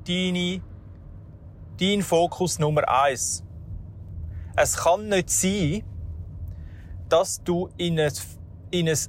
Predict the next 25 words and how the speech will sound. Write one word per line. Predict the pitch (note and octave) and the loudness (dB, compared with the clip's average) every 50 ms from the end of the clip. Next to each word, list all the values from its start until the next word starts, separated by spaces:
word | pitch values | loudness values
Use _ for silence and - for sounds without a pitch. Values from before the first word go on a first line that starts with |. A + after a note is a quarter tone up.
| - - | 2 4
Auto | D#3 D#3 F3 G#3 G#3 - - G3+ | 6 6 6 4 2 2 0 0
einsteigst, | F#3 F#3+ F#3+ F#3+ - - - F3 E3+ F#3 F3+ - - - | 0 0 -2 -2 -2 -2 0 0 0 0 -2 -2 -2 -2
das | D3+ D3 | -2 0
von | - E3 D#3+ C#3+ | 0 0 0 0
der | D3+ C#3 | 0 -2
Firma | - - - F3+ G3+ A3+ A3+ G3 F#3+ F3 F3+ F#3+ G3+ - - - - | -2 0 2 4 4 4 4 6 6 6 6 4 2 0 -6 -12 -8
gesponsert | - - - - E3 F3 F#3 G#3 G#3 F#3+ - G3+ F#3+ D3 C3+ | -8 -8 -4 0 2 4 4 4 2 2 0 0 -2 -2 -2
wird | C#3 C#3+ D#3 E3+ - - - - - | 2 2 2 2 0 -6 -14 -4 0
oder | - E3 D#3+ D#3 C#3 | 2 2 2 2 0
zur | - - D#3+ | 0 0 0
Verfügung | C3+ C#3+ A#2+ - - G3 G#3 G3+ F#3+ F#3+ D#3+ | 0 -2 -4 -2 0 2 2 2 0 -2 -4
gestellt | - - - F3 F3 F3+ F3 - | -2 0 2 2 2 2 0 0
wird | C#3+ C#3+ D#3+ D#3 - - - | 0 2 2 0 0 -4 -4
und | E3 D3+ C3+ - | -2 -2 -2 -2
du | E3+ | -2
verhaltest | D#3 - D#3 C3+ A#2 B2+ D3 E3 G3+ G#3 - G#3 F3+ - - | 0 2 2 2 4 6 6 6 6 4 0 -4 -2 0 0
dich | F#3+ - - D3 C#3+ | 0 0 2 0 2
wie | D3+ E3 F3+ | 4 4 4
ein | F3 E3 - | 4 4 4
Arschloch. | - B2 B2 C#3 - - - - A#2+ - - - - - - - - - - - - - - - - - - - - | 4 6 6 4 2 0 -4 -6 -6 -6 -8 -10 -14 -14 -14 -14 -14 -12 -14 -14 -14 -16 -16 -16 -16 -16 -14 -2 2
Hey, | - D3+ E3+ - - | 4 4 4 4 2
das | - E3+ D#3+ - - - | 2 2 2 2 2 4
geht | - E3 E3+ F#3+ G3+ - - | 6 6 6 6 2 2 2
einfach | D#3+ D#3+ E3+ F3+ E3 - F3 C#3+ - | 4 4 4 4 2 0 -2 -2 0
nicht. | - D3+ D#3 D#3+ C#3 A#2 - - - | 2 2 2 2 2 0 -4 -10 -18